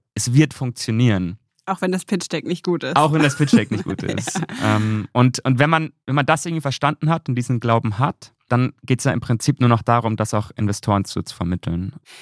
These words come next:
Speaker 2: Jetzt sind wir schon voll drin im Pitchen und so. Da würde ich auch gleich noch mal gern ein bisschen weiter drüber reden. Aber vielleicht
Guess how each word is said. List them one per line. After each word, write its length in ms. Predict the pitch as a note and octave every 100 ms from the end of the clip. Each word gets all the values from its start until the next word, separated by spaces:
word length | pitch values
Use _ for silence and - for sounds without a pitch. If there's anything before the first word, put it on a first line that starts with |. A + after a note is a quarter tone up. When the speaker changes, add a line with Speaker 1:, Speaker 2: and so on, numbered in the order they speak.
| - -
Speaker 2:
Jetzt 140 | G3+
sind 120 | A#3+
wir 80 | A#3+
schon 180 | A#3+ A3+
voll 240 | - A#3
drin 320 | A3 A#3+ B3 A#3
im 180 | G#3
Pitchen 340 | - B3+ - B3+
und 160 | G3+
so. 200 | G3 A#3+
Da 180 | A3 G#3
würde 120 | G3+
ich 120 | G#3+ G3
auch 100 | -
gleich 220 | F3 G3
noch 100 | G3+
mal 420 | G#3 G3+ F#3+ C3+
gern 180 | F3+ F#3+
ein 40 | F#3+
bisschen 240 | G3 F#3+
weiter 220 | F3+ G3+
drüber 260 | F#3 F#3 F3+
reden. 200 | G3+ G3
Aber 300 | F3+ F#3 F3+ - - - -
vielleicht 520 | _ G#3 G#3 - -